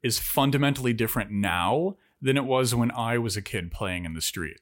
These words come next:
Because the grill height of cars is reaching, like, six feet.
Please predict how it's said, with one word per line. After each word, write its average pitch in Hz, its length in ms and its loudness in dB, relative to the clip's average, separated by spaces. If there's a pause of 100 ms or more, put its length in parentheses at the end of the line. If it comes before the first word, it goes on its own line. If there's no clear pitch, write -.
(320)
Because 127 280 2
the 127 100 2
grill 113 420 2
height 156 260 2
of 127 200 -2
cars 127 520 2
is 117 220 0
reaching, 135 420 2
like, 113 260 2
six - 520 0
feet. - 600 -6